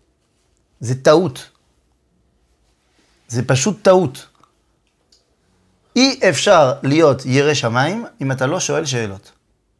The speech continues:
וכמה שהשאלה תהיה יותר, אה, בורדרליין, יותר טוב.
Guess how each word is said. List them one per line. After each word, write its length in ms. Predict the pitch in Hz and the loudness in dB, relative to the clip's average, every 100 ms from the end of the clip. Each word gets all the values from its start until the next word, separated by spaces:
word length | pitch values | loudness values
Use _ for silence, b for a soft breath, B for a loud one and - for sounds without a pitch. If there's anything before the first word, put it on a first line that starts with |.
| _ _ _ _ _ _ _ _ _ _ _ _ _ _ _ _ _ _ _ _ - B B B | _ _ _ _ _ _ _ _ _ _ _ _ _ _ _ _ _ _ _ _ -20 B B B
וכמה 640 | 123 139 139 - 247 285 233 | 0 2 0 0 2 4 2
שהשאלה 600 | - 160 131 170 165 156 | 2 2 2 0 2 2
תהיה 300 | - 135 123 | 2 0 2
יותר, 480 | 123 185 170 123 101 _ _ _ | 0 2 2 2 -4 _ _ _
אה, 580 | 120 113 113 110 104 104 | -8 -6 -6 -6 -8 -12
בורדרליין, 760 | 113 110 196 151 127 127 151 196 - _ | -2 2 4 2 2 2 0 -4 -12 _
יותר 320 | 123 123 135 | -8 -4 -2
טוב. 220 | 110 95 | -4 -10